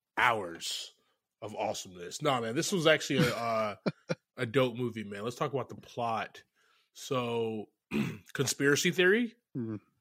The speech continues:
Speaker 1: right? Like a, like a political thriller type thing.
Speaker 2: Yeah.
Speaker 1: I like it how there's really no,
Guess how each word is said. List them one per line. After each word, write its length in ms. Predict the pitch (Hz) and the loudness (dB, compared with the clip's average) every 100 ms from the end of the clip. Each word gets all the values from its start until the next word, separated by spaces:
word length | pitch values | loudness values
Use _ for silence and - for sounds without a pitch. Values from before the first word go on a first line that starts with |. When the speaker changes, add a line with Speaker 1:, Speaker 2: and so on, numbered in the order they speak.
| _ - | _ -4
Speaker 1:
right? 300 | 110 135 - | 0 0 0
Like 200 | 110 110 | -4 -4
a, 120 | 107 | -4
like 200 | 104 107 | -4 -8
a 60 | |
political 480 | 101 - 135 131 127 | -10 -2 0 0 -2
thriller 500 | - - 123 127 135 | -6 -4 0 2 2
type 340 | 131 135 131 - | 2 2 0 2
thing. 420 | 143 143 151 147 _ _ _ - | 2 2 -2 -10 _ _ _ -8
Speaker 2:
Yeah. 260 | 120 107 95 _ _ - | -4 -4 -6 _ _ -2
Speaker 1:
I 40 | |
like 240 | 135 220 | 2 2
it 80 | 233 | 0
how 160 | 151 156 | 0 2
there's 300 | 143 135 117 | 4 2 0
really 400 | 113 160 190 180 | -2 0 0 0
no, 600 | 139 139 131 123 117 98 | 2 2 4 4 2 -2